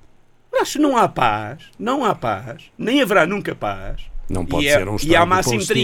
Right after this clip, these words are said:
Speaker 2: palestiniano, eh, deste género, como está agora, em que tens uma parte oriental separada
Speaker 1: Ah, é?
Speaker 2: da
Speaker 1: Ah.
Speaker 2: parte ocidental, não é?
Speaker 1: Ca-, pois,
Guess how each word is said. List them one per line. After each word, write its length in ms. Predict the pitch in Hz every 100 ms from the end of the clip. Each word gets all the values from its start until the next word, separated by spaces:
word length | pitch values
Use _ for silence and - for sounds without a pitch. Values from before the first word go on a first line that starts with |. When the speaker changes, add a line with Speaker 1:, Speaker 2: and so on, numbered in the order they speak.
| 165
Speaker 2:
palestiniano, 400 | 127 131 131 135 - - -
eh, 120 | - 101
deste 480 | 113 107 - 104
género, 420 | 95 101 117 123 104
como 220 | 98 92
está 260 | - 92
agora, 340 | 90 95 104 110
em 80 | 104
que 140 | -
tens 360 | 85 87 87 80
uma 260 | 87 87 85 _ -
parte 420 | 92 87 - 95
oriental 840 | 87 85 85 85 92 85 92 90
separada 420 | 87 - 196 226 -
Speaker 1:
Ah, 80 | 156
é? 140 | 180 202 -
Speaker 2:
da 80 | 185 247
Speaker 1:
Ah. 40 | 269
Speaker 2:
parte 240 | 113 107
ocidental, 520 | 107 - 117 151 151
não 100 | 143
é? 60 | 80 80 113 _ _ _ _ _
Speaker 1:
Ca-, 160 | - - -
pois, 300 | - 339 240